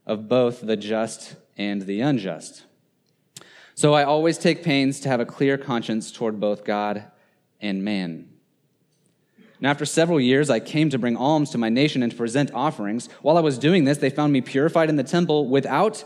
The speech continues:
any crowd or tumult. But some Jews from Asia, they ought to be here before you to make an accusation, should they have anything to say against me.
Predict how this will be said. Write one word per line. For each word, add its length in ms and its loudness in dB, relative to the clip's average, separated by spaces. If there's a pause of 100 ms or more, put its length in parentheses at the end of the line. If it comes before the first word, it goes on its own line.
any 220 2
crowd 380 0
or 80 -4
tumult. 560 -2 (800)
But 160 4
some 200 2
Jews 300 2
from 140 2
Asia, 420 4
they 140 4
ought 140 0
to 100 -4
be 200 -2
here 240 0
before 520 -4
you 400 -2 (640)
to 100 -6
make 300 2
an 80 0
accusation, 680 -4
should 160 -4
they 80 0
have 160 0
anything 240 -2
to 60 -4
say 180 0
against 380 -4
me. 240 -8